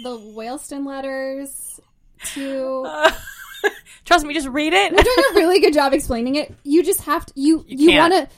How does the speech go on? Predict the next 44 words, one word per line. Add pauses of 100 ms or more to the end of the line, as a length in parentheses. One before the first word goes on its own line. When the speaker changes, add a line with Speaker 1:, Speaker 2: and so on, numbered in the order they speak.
(120)
Speaker 1:
you
Speaker 3:
You
Speaker 1:
wanna
be
Speaker 3:
can't.
Speaker 1:
in
the
camp
that
has
read
it.
It's
a
really
cool
camp
to
be
in.
Speaker 2:
It
is
a
Speaker 3:
Yeah.
Speaker 2:
very
cool
camp
to
be
in.
Um,
but
yeah,
the
story
of
the
Minotaur
plays
a
very (140)
large
part, (1200)
um,